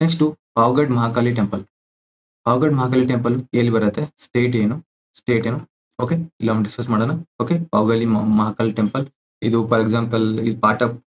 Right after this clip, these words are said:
larger cultural aspect ಕೂಡ ಬರುತ್ತೆ ಇಲ್ಲಿ. ಓಕೆ, ನೆಕ್ಸ್ಟ್ ಡಬ್ಲ್ಯೂ ಎಚ್ ಓ model list of essential medicines. ಡಬ್ಲ್ಯೂ ಎಚ್ ಓ ಅಂತಂದ್ರೆ ವರ್ಲ್ಡ್ ಹೆಲ್ತ್ ಆರ್ಗನೈಸೇಷನ್ ಏನ್ ಮಾಡುತ್ತೆ, ಎಸೆನ್ಷಿಯಲ್ ಮೆಡಿಸಿನ್ ಲಿಸ್ಟ್ ಅಂತೇಳಿ ಒಂದು ಬಿಡುಗಡೆ ಮಾಡುತ್ತೆ, ಅಪ್ಡೇಟ್ ಮಾಡುತ್ತೆ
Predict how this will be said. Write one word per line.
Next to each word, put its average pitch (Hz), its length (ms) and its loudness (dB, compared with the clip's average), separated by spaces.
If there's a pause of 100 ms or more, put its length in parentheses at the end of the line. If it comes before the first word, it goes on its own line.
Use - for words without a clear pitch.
(140)
larger 113 300 2 (1120)
cultural 117 360 2
aspect 123 400 -4
ಕೂಡ 127 80 2 (120)
ಬರುತ್ತೆ 104 240 0
ಇಲ್ಲಿ. 156 120 2 (240)
ಓಕೆ, 202 120 2 (540)
ನೆಕ್ಸ್ಟ್ 165 180 0 (460)
ಡಬ್ಲ್ಯೂ 139 300 4
ಎಚ್ 160 160 0
ಓ - 20 2 (380)
model 127 260 2
list 127 260 -2
of 139 60 0 (140)
essential 135 460 0
medicines. 98 320 -4 (440)
ಡಬ್ಲ್ಯೂ 165 260 2
ಎಚ್ 165 120 0
ಓ 160 60 4
ಅಂತಂದ್ರೆ 160 300 0 (280)
ವರ್ಲ್ಡ್ 131 220 4
ಹೆಲ್ತ್ 123 180 2
ಆರ್ಗನೈಸೇಷನ್ 120 420 0
ಏನ್ 113 140 2
ಮಾಡುತ್ತೆ, 101 240 0 (600)
ಎಸೆನ್ಷಿಯಲ್ 170 560 2
ಮೆಡಿಸಿನ್ 123 400 0
ಲಿಸ್ಟ್ 120 240 -2
ಅಂತೇಳಿ 107 260 0 (300)
ಒಂದು 120 160 0 (260)
ಬಿಡುಗಡೆ 113 300 2
ಮಾಡುತ್ತೆ, 98 320 -4
ಅಪ್ಡೇಟ್ 123 320 0
ಮಾಡುತ್ತೆ 101 220 0